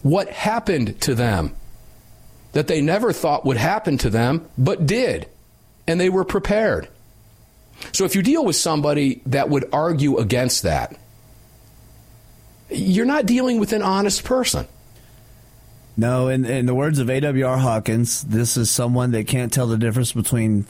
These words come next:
Speaker 2: Thousand Island dressing and a
Speaker 1: And a
Speaker 2: spark,
Speaker 1: spark plug.
Speaker 2: plug. Yep.
Speaker 1: And he's right.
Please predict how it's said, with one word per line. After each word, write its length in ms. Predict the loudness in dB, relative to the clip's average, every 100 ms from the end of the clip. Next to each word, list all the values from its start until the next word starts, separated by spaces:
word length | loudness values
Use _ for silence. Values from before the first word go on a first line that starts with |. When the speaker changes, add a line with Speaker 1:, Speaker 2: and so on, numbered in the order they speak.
| -10 -4
Speaker 2:
Thousand 400 | -2 0 0 0
Island 300 | 0 0 0
dressing 560 | 0 0 0 0 0 -2
and 280 | -4 0 0
a 20 |
Speaker 1:
And 100 | 0
a 40 | -2
Speaker 2:
spark, 340 | -2 -2 -2
Speaker 1:
spark 0 |
plug. 280 | -2 -2 -2
Speaker 2:
plug. 340 | 0 0 0
Yep. 220 | 0 0 -2 -8 -12 -14 -18 -20 -20 -20 -20 -20 -20 -4
Speaker 1:
And 100 | -2
he's 140 | 0
right. 380 | 2 2 0 -4